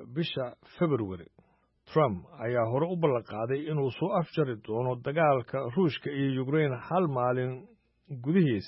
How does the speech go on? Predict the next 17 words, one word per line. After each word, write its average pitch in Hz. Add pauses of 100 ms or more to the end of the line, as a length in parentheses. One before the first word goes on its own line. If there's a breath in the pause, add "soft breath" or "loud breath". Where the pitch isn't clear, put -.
(320 soft breath)
kadib 147
markii 156 (200)
uu 143
madaxweyne 139
noqdo 117
ama 196
xitaa 143 (320 soft breath)
ka 220
hor 135 (200)
inta 160
aan 135
la 127
caleemo 135
saarin. 92 (460 soft breath)
Dhowaan, 131 (400)
la 120
taliyaasha 131